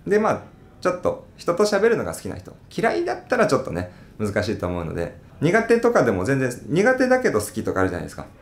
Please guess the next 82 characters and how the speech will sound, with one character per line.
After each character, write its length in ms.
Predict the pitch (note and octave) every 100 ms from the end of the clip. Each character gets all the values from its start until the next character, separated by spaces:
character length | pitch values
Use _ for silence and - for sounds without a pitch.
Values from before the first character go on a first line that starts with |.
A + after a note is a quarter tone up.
| -
だ 80 | G#3+
っ 80 |
た 100 | A3
ら 140 | A3 F#3+
本 160 | G3
当 100 | F#3+
に 100 | F#3+
も 160 | F3+ A2
う 20 |
全 160 | G#2 G#2
然 220 | G2 F#2+
い 60 | G#2
け 120 | G#2+
る 100 | F#2+
し、 240 | F#2 E2 - - -
で、 100 | D#3+
今 160 | F3+ F#3
も 440 | D#3 A2+ G2 F2+ F2+
う、 20 |
あ 40 |
の、 240 | F#2+ F2+ F2+ - - -
「あ、 120 | G3+
ち 100 | A#3+
ょ 20 |
っ 40 |
と 100 | A3+
こ 100 | G#3
の 120 | G3 G3
子 60 |
喋 280 | E3 E3 E3
り 100 | E3+
微 80 | D#3+
妙 220 | D#3 D#3
か 120 | D#3+
な」 220 | D#3+ F3 F3
み 100 | D3
た 80 | C3+
い 20 |
な 60 | G2
人 240 | C3 A#2
と 100 | A2
か 80 | F#2+
も 220 | F2+ E2+ - -
い 80 | A#2
た 100 | C#3+
ん 60 | B2
で 80 |
す 80 | F#2+
よ。 60 | E2+
筋 160 | -
肉 220 | G#2 G2+ G2+
酒 220 | G#2 F#2+
場 100 | E2+
で 100 | E2+
最 160 | G#2+
初 100 | F#2
の 100 | F#2+
方 160 | F2+ F2+
に。 120 | F2+ - - - -
で 80 |
も 100 | D#3+
や 80 | E3
っ 20 |
ぱ 140 | E3+ A2+
お 160 | -
し 80 | C#3
ゃ-、 40 | C#3+
お 40 |
客、 340 | - C#3 - C3
お 20 |
客 220 | C#3 C3
さ 100 | D3
ん 80 | C#3
と 80 | C#3
喋 220 | C#3+ D3
っ 40 |
て 120 | - G#2
い 40 |
く 80 | G2
う 60 |
ち 120 | F#2 G2
に、 180 | F2